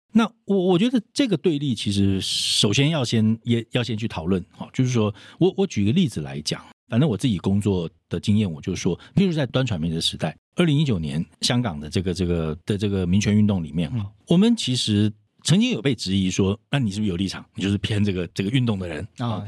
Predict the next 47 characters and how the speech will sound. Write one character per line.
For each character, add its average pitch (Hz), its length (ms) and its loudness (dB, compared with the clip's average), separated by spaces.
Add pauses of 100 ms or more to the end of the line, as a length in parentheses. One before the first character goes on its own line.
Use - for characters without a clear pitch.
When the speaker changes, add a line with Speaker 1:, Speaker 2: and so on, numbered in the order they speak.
(120)
Speaker 1:
你 - 80 2
就 113 80 2
是 156 100 0
偏 110 140 -2
这 113 60 -4
个， 107 80 0
Speaker 2:
偏 - 0 -
民 - 0 -
主 - 0 -
派。 107 200 -6
Speaker 1:
偏 131 120 -2
这 135 80 -2
个 123 60 -2
民 117 140 0
主 123 80 0
派， 127 200 -2 (240)
或 139 100 0
者 113 100 -4
是 113 100 -2
偏 127 220 0
这 123 120 0
些 110 180 0
这 113 80 0
个 104 160 0
抗-， 117 320 -2
抗 123 180 0
议 113 80 2
者。 87 260 -8
好， - 280 -14
我， 226 160 6
我 180 160 2
觉 269 80 4
得 302 100 6
我 180 120 4
要 120 80 2
这 220 100 2
样 170 140 4
讲， 92 240 -4
就 151 100 4
是 165 80 6
说 156 160 4
这 233 120 0
里 117 120 -2
面 123 180 4
其 107 140 -2
实 101 80 2
两， 85 260 -2